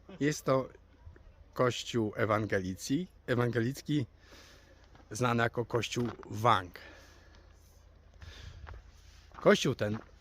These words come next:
e, w tysiąc osiemset którymś roku został przeniesiony właśnie z miejscowości Wang, ale przez V, z Norwegii. I właśnie został umiejscowiony w Karpaczu. Miejsce, z którego rusza wiele, wiele, wiele bardzo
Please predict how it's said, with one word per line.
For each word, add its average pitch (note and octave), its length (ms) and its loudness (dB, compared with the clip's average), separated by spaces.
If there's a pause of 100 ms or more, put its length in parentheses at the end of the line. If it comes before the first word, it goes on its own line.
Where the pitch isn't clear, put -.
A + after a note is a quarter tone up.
(300)
e, A2+ 640 4
w - 80 -8
tysiąc C#3 300 0
osiemset D3 400 2
którymś D3+ 420 0
roku E3 360 4
został C#3 320 2
przeniesiony C3 500 2
właśnie A#2 300 0
z A2 60 -4
miejscowości A#2+ 800 0
Wang, B2 480 2 (160)
ale G#2 160 2
przez - 240 -8
V, D3+ 320 6 (720)
z G#2 100 -2
Norwegii. C3 600 6 (460)
I A2 100 -8
właśnie C3+ 560 2 (400)
został A2 460 2 (760)
umiejscowiony G#2+ 800 -2 (280)
w - 60 -20
Karpaczu. F#2+ 520 -4 (480)
Miejsce, F3 320 2
z - 40 -8
którego D3 360 4
rusza C3+ 280 4
wiele, C3 340 4 (760)
wiele, B2+ 300 8
wiele B2+ 260 6
bardzo A#2 520 4